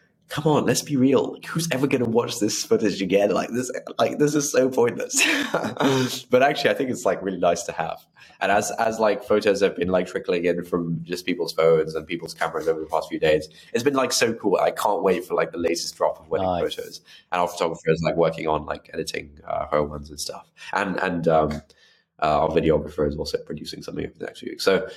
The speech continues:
Speaker 1: I think when, <laughs> when is your wedding, you do actually care about the, <laughs> the photos and videos. It turns
Speaker 2: Who'd have
Speaker 1: out.
Speaker 2: thought?
Speaker 1: Yeah. Who'd have thunk it?
Speaker 2: Yeah, I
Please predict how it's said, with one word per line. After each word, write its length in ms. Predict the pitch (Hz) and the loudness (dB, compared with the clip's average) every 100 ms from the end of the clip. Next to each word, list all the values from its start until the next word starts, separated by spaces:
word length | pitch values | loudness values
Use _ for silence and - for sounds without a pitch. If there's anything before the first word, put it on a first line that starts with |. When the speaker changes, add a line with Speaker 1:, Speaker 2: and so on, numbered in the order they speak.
| - _ _ _ - | -18 _ _ _ -2
Speaker 1:
I 140 | 110 | 0
think 300 | 113 123 117 | 0 -2 0
when, 180 | 113 113 | 0 0
<laughs> 260 | - 160 113 | 0 0 0
when 160 | 117 | 0
is 140 | 120 120 | 0 4
your 160 | 120 | 4
wedding, 320 | 117 104 90 85 | 6 4 2 0
you 180 | 92 | -6
do 160 | 95 98 | 0 2
actually 260 | 92 95 - | 2 -2 -4
care 180 | 95 | 0
about 220 | 87 82 101 | 2 2 2
the, 60 | |
<laughs> 260 | - - 113 | 0 2 2
the 100 | 120 | 0
photos 420 | 123 101 98 101 | 0 -2 -2 -2
and 100 | 90 | -2
videos. 500 | 90 78 80 90 - | -4 -2 -2 -2 -4
It 40 | - | -4
turns 160 | 90 87 - | -6 -6 -2
Speaker 2:
Who'd 80 | 85 | -2
have 80 | |
Speaker 1:
out. 60 | 76 | 0
Speaker 2:
thought? 260 | 92 - _ _ _ _ - _ _ - 208 120 - - - _ _ _ _ | 0 -2 _ _ _ _ -20 _ _ -8 -8 -8 -14 -18 -20 _ _ _ _
Speaker 1:
Yeah. 300 | 82 76 73 - _ _ _ | -6 -6 -6 -12 _ _ _
Who'd 120 | 87 | -12
have 80 | 85 | -8
thunk 240 | 85 82 85 | -8 -6 0
it? 80 | |
Speaker 2:
Yeah, 120 | 107 | 2
I 60 | 101 | 2